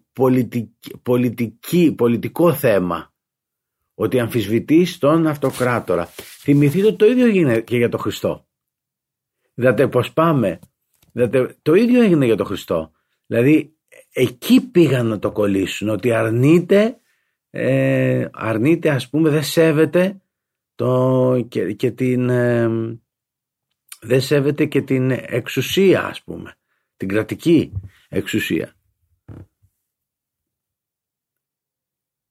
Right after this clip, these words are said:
Ποιος είναι λοιπόν, ποιες είναι οι ποινές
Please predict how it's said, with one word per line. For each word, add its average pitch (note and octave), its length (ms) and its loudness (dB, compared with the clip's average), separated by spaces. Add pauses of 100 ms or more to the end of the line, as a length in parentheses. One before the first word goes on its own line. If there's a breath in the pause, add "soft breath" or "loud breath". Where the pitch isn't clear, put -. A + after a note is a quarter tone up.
(1120)
Ποιος - 460 2
είναι D3 260 4
λοιπόν, A2 800 0
ποιες G3+ 320 2
είναι D3+ 180 4
οι A#2 80 2
ποινές A2 840 -2